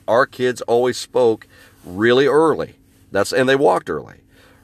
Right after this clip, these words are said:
Running and playing and motor skills start developing. A-, and even in the very late stages of this, you know, about the, what, the, uh, one, I don't know, maybe the one month to, to si-, eighteen months old, they probably start feeding themselves a little bit, like, they can grab things and put it in their mouths and,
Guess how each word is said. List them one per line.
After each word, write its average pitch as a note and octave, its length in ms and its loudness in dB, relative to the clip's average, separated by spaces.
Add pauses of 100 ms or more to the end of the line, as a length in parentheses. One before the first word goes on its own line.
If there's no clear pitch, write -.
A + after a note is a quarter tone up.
Running C3 480 -2
and C3 140 -8
playing A#2+ 460 0
and G#2+ 100 -6
motor A2+ 240 2
skills A2 400 -2
start G2 260 0
developing. G2 720 -4 (300)
A-, C3+ 200 0
and D3 80 2
even C3+ 320 -2
in A#2 260 -2
the G#2+ 80 -2
very A#2+ 400 0
late G#2 240 -2
stages E2+ 480 -8
of E2 140 -10
this, F2+ 340 -6
you G2 80 -10
know, F#2 80 -4
about G#2 300 0
the, F#2 80 -8
what, E2 320 -4
the, D#2+ 380 -10
uh, D#2 400 -10
one, G#2 680 -6 (400)
I A2+ 200 0
don't A2 120 2
know, F#2+ 140 -2
maybe F#2+ 400 -4
the E2 140 -8
one G2+ 240 -4
month G2 380 -6
to, F2 420 -4
to E2 420 -8
si-, G#2 400 -14
eighteen G#2 480 -2
months G2 260 0
old, G2 300 0
they F#2 100 -2
probably G2 280 -2
start - 240 -8
feeding G#2 240 -6
themselves G2 400 -2
a F#2+ 40 -8
little G2 160 -4
bit, G2 180 0
like, E2 180 -6
they F2 100 -10
can E2+ 140 -10
grab F2 320 -4
things F2+ 320 -6
and D#2 100 -16
put F#2+ 100 -4
it G2 40 0
in - 80 -6
their F2 100 -8
mouths F2 480 -4
and, D#2+ 220 -8